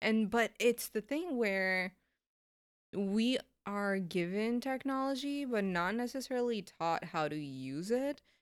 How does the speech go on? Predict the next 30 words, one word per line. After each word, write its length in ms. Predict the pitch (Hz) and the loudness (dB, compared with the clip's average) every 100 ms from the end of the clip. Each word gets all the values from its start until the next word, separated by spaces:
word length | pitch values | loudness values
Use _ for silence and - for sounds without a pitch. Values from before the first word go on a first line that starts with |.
| - | -2
Now, 220 | 220 196 | 2 4
even 280 | 170 208 226 | 4 2 4
before 340 | 202 180 196 | 2 2 2
they 100 | 202 | 2
had 220 | 180 175 160 | 2 0 0
magazines, 1160 | 165 165 156 139 143 180 247 190 - 202 233 | 0 -2 -2 -6 -4 -2 -2 -2 -4 0 0
but 180 | 214 190 | 2 2
it 40 | 175 | 2
was 160 | 180 | 0
kind 240 | - 196 190 | 0 0 2
of 100 | 170 | 2
like, 180 | 160 | 2
"Okay, 240 | - 180 175 | 2 0 -2
you 220 | 170 208 | -2 0
know, 300 | 240 233 226 | 2 2 2
this 340 | 208 196 196 196 | 2 2 0 0
is 220 | 202 175 | -4 -2
this 180 | 180 - | -4 -4
kind 280 | - 170 | -4 -2
of 100 | 170 | 0
a 80 | 160 | -2
magazine. 960 | 160 147 147 143 143 214 214 175 160 175 _ _ _ _ _ _ _ - | -2 -2 -4 -6 -4 -2 0 -2 -6 -8 _ _ _ _ _ _ _ -14
Read 460 | 151 170 190 202 196 | -8 -4 -2 0 2
it 40 | |
w-, 180 | 160 160 - | 0 -4 -4
with 180 | 170 175 | 0 0
a 40 | 170 | -2
grain 300 | 160 160 143 | -2 -4 -6
of 80 | |
salt." 460 | 143 196 180 - - | -8 -6 -4 -6 -10